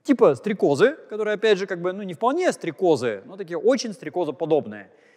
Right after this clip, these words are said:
Э, и там более экзотические всякие диктионевриды и там так далее, так далее. Там многоножки какие-нибудь по полтора метра длиной.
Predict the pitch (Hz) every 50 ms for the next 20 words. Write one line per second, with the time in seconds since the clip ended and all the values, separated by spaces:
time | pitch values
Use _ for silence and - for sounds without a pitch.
0 | _ _ _ _ - - 170 165 165 160 160 156 151 147 143 139 135 131 131 139
1 | 180 226 262 269 269 254 240 180 175 151 143 135 185 196 170 160 143 139 143 -
2 | 247 233 - - - 165 131 - 147 117 135 127 117 117 151 143 - - 135 127
3 | 131 127 147 208 254 262 196 202 180 156 147 135 - 120 107 - 117 113 131 147
4 | 143 131 123 - 123 110 120 110 101 92 95 - - 95 107 139 156 180 156 165
5 | 214 196 - - 151 135 135 127 117 - 123 - 123 123 - 127 123 120 120 113
6 | - 101 101 107 117 120 123 113 101 92